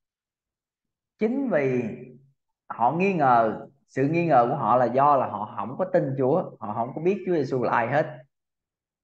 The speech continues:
Cho nên Chúa Giêsu mới nói là, "Bởi vì ngươi không biết ta nè, cho nên ngươi cũng chẳng biết cha ta. Vì nếu ngươi biết ta thì ngươi đã biết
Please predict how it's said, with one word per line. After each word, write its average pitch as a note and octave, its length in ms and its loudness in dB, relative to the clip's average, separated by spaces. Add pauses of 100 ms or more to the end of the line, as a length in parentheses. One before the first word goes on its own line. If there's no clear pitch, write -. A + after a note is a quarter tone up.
(100)
Cho D3+ 100 0
nên D3+ 200 0
Chúa F3+ 140 2
Giêsu E3 160 0
mới D3 160 -6
nói D#3+ 180 2
là, A#2+ 280 -8 (160)
"Bởi - 180 4
vì F#3 160 4
ngươi E3 200 2
không E3+ 240 0
biết G3 200 -2
ta D#3 300 0
nè, B2 220 -10
cho C3+ 80 -4
nên C#3 220 -2
ngươi C3+ 140 -2
cũng C#3 160 -8
chẳng B2+ 220 -8
biết E3 160 -4
cha B2 200 0
ta. A2+ 240 -2 (1300)
Vì C3+ 260 4
nếu D#3+ 220 2
ngươi G3 120 2
biết F#3 260 2
ta D3 280 2
thì C3+ 60 -6
ngươi B2 280 -2
đã A2+ 80 2
biết D#3 160 -10